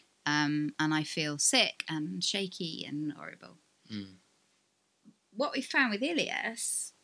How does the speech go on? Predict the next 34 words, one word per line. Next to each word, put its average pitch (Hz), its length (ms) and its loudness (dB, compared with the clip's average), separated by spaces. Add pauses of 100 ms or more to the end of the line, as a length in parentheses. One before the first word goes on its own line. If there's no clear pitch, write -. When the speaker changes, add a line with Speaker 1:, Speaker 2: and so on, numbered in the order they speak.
(720)
Speaker 1:
is - 100 -6
coffee 269 360 2
seems 208 340 2
to 180 240 0
work. - 400 6
Speaker 2:
It's - 160 -2
a - 40 -4 (160)
godsend. 110 760 2 (140)
Speaker 1:
Mm. 180 200 0
Speaker 2:
If 139 120 2
I'm 143 140 8
feeling 123 380 6
low, 120 220 8
if 101 120 2
my 117 120 6
A 127 180 10
D 113 100 6
H 107 240 6
D 117 240 8
is 95 120 -2
down 92 460 -2
here, 90 260 0 (1080)
cup - 220 -2
of 113 80 -8
coffee, 120 500 -2 (1160)
back 127 340 4
to - 100 0
normal. 160 360 4
That 139 140 0
was 117 120 2
just 131 180 2
before 127 300 0
this 113 100 -2
podcast. 143 640 -2